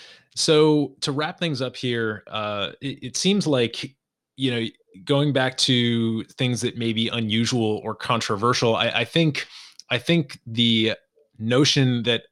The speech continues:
Irish, the Irish cream liqueur category is one of the more exciting categories in spirits to watch would potentially be controversial. Uh, but aside from that, uh, do you have any controversial stances or, or, um,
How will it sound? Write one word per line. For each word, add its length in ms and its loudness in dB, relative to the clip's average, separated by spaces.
Irish, 520 0
the 100 -2
Irish 320 0
cream 420 -4
liqueur 400 -2
category 720 -2
is 380 -6
one 260 0
of 120 0
the 80 2
more 240 4
exciting 440 0
categories 680 0
in 80 -4
spirits 400 -4
to 100 -6
watch 420 -6
would 160 -2
potentially 540 -2
be 160 -2
controversial. 800 0
Uh, 160 0
but 140 -2
aside 400 0
from 280 0
that, 380 0
uh, 180 0
do 180 -6
you 160 2
have 240 0
any 640 2
controversial 1200 -4
stances 640 -2
or, 420 -6
or, 320 -2
um, 400 -2